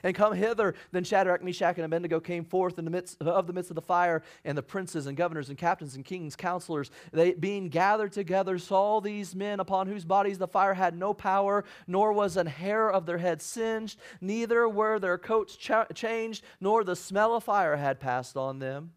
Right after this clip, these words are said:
It's remarkable to me that when the Lord saved, that they remained in the fire until the king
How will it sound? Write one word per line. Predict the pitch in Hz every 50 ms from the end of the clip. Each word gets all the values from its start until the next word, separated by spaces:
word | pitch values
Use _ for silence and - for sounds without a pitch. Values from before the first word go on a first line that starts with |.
| _ _ _ _ _ _ _ _ _ _ _ _ _ _ _ _ _ _
It's | - 190 -
remarkable | 220 214 196 185 185 190 208 196 - 165 139 127
to | - -
me | 127 123 123 131 143 143
that | 139 143 143 135 131 123 - _ _ _
when | - - 143 156 180 190 202 208 214 214 214 208 - - -
the | 143 143 151
Lord | 151 156 170 180 180 175 170 147
saved, | - - - - 170 160 156 160 175 185 202 208 208 202 - - _ _ _ _ _ _ _ _ _ _ _ _ _ _ _
that | - 147 165 156 156
they | 160 156 147
remained | 147 147 147 151 160 175 190 185 185 190 185
in | - - 175 180 196 190
the | 180 160
fire | - - 170 165 180 180 180 165
until | 147 143 139 - 180 165 170
the | 147 135
king | - - 185 170 170 156